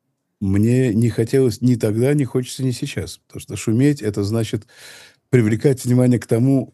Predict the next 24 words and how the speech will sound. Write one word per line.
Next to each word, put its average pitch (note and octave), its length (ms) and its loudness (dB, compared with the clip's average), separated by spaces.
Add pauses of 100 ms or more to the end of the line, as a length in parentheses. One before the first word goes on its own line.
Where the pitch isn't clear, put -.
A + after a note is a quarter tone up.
что - 200 -4
того G#2 240 0
не G#2+ 100 0
стоит. - 400 -12 (2250)
Нет, A2 340 0
мы G2+ 360 0
в G2 120 -6
Тбилиси B2 400 0
мы B2+ 160 0
делали B2 320 2
так, B2+ 220 -4
потому A#2 280 -2
что - 100 -10
нам A#2 140 -2
казалось, A#2 400 -2
что - 160 -4
все A2+ 280 -2
вокруг G#2+ 360 -4
настолько, G#2 480 -2 (840)
э, F#2+ 520 -6 (960)
скучное, - 680 -6
пластиковое, A2 680 0
искусственное, G2 840 -4
серое, - 840 -4